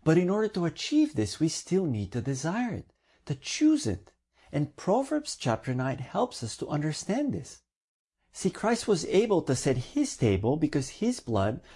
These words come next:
was shed for the remission of sin. He made the provision for all of us and set us free to choose which master we would serve. And we learn of his continual invitation in verse five. It says there,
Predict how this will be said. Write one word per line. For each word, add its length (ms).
was 180
shed 260
for 140
the 120
remission 520
of 180
sin. 400
He 180
made 220
the 80
provision 600
for 320
all 300
of 120
us 320
and 180
set 300
us 180
free 320
to 120
choose 400
which 260
master 480
we 140
would 180
serve. 420
And 180
we 80
learn 240
of 100
his 320
continual 680
invitation 880
in 180
verse 300
five. 360
It 180
says 300
there, 340